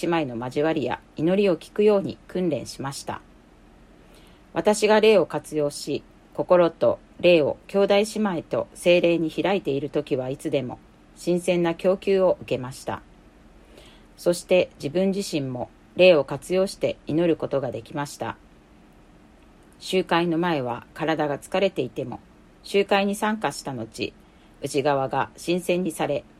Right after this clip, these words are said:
体の疲労も回復されたことを証しすることができます。また、教会生活の相互の足洗いについて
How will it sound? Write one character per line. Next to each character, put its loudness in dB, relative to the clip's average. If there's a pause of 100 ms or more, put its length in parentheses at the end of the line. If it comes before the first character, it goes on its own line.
(300)
体 0
の -8
疲 -6
労 2
も -4
回 -2
復 -12
さ 0
れ 0
た -6
こ -6
と 2
を -2 (200)
証 -6
し -10
す -2
る -2
こ -6
と -4
が -6
で -8
き -14
ま -8
す。 -18 (2500)
ま -2
た、 -2 (140)
教 -4
会 4
生 -2
活 -6
の -8
相 0
互 -2
の -6
足 -4
洗 2
い -2
に -2
つ -10
い -8
て -4